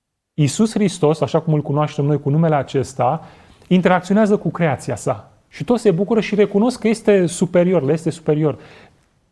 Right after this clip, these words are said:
Lucifer are niște întrebări la un moment dat. Și întrebările acestea îl fac să, să fie neliniștit. Și la un moment dat, cum spune printr-o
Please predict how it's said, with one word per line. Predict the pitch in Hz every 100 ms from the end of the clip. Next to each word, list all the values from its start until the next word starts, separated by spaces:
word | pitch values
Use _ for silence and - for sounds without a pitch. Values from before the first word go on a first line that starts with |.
| _ _
Lucifer | 143 240 247 190 202
are | 190 185
niște | 180 -
întrebări | 165 151 151 160 151
la |
un | 131
moment | 127 120 120
dat. | 110 - - _ _ _ _ _ - -
Și | - 160
întrebările | 151 147 214 220
acestea | 190 208 208
îl | 170
fac | - 175 190
să, | - 180 175 160 - - _ _ _ _ - _ _ - 269 254 247 180 170
să | 170 165
fie | - 202
neliniștit. | 196 185 180 175 175 -
Și | - 156 -
la | 175 139 180
un | 226
moment | 214 196
dat, | 143 156 170
cum | 165 147
spune | - 175 175 170 165 - - -
printr-o | 151 156 151 147 143 139 131